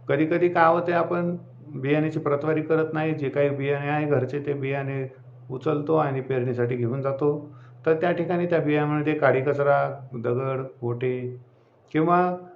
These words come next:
काही अपरिपक्व बिया असतात किंवा काही बियाणं किडीने पोखरलेले असतात, अशा वेगवेगळ्या धान्याचा किंवा वेगवेगळ्या सोयाबीनचा त्याच्यामध्ये समावेश असतो.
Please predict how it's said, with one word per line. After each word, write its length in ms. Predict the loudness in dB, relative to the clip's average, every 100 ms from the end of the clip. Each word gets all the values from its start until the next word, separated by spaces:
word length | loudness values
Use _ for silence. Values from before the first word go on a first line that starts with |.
| _ 2
काही 280 | 4 6
अपरिपक्व 840 | 4 4 4 2 2 0 0 0 0
बिया 260 | 0 0
असतात 280 | 0 -2 -4 -4
किंवा 220 | -4 -2
काही 300 | -2 -2 -2
बियाणं 520 | -2 -2 0 -2 -2
किडीने 360 | -2 -2 -2 -4
पोखरलेले 540 | -4 -4 -4 -2 -2
असतात, 260 | -2 -2 -2
अशा 120 | 0
वेगवेगळ्या 480 | 2 2 2 2 0 -2 -8 -16 -4
धान्याचा 480 | -2 0 -2 -4 -4
किंवा 240 | -4 -6
वेगवेगळ्या 480 | -4 -4 -4 -2 -2
सोयाबीनचा 500 | -2 0 0 -2 -4
त्याच्यामध्ये 460 | -4 -4 -4 -4 -4
समावेश 420 | -6 -4 -4 -6
असतो. 360 | -12 -12 -16